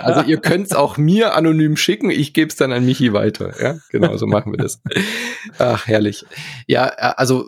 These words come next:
von daher, du bist jetzt quasi das, was Ron Gilbert auch seinen Fans angeboten hat. Es gab doch dann bei, bei der Kickstarter, glaub ich, für Thimbleweed gab's doch so diese Absolution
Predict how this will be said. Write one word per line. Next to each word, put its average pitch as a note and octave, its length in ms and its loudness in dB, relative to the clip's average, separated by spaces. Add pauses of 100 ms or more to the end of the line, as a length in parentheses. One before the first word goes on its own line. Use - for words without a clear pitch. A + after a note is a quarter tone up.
von - 180 -2
daher, C#3 220 2
du D3 120 2
bist D#3+ 160 2
jetzt F3 140 0
quasi D3 260 2
das, C3+ 220 0
was C#3 220 0
Ron B2+ 140 0
Gilbert C3+ 280 2
auch - 200 2
seinen A#2 360 2
Fans G#2 380 -2
angeboten G#2 560 -4
hat. G2+ 120 -2
Es - 120 -8
gab A2+ 180 -2
doch - 140 -6
dann A#2 260 0
bei, G#2+ 460 4
bei G#2+ 100 0
der G#2 100 2
Kickstarter, C#3 560 -2
glaub B2 180 0
ich, A#2 100 -6
für B2+ 100 0
Thimbleweed B2+ 480 0
gab's A2+ 240 0
doch G#2+ 100 -2
so - 140 -2
diese G#2+ 240 0
Absolution G#2+ 800 0